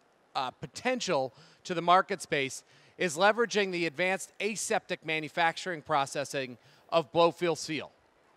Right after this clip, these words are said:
And really what that does and where and how it fits within the market space itself is that the blow-fill-seal technology, because we're able to automate the formation and the filling of the container itself,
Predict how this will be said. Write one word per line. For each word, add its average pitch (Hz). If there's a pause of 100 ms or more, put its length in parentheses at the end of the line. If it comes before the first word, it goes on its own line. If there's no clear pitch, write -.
(560)
And 165
really 233
what 175
that 175
does 139
and 143
where 196
and 175
how 160
it 147 (120)
fits 254
within 170
the 170
market 170
space 151
itself 190 (420)
is 175
that 196
the 185
blow-fill-seal 208
technology, 160 (220)
because 190
we're 214
able 190
to - (140)
automate 170 (480)
the 165
formation 196 (100)
and 226
the 214
filling 226
of 175
the 180
container 180
itself, 170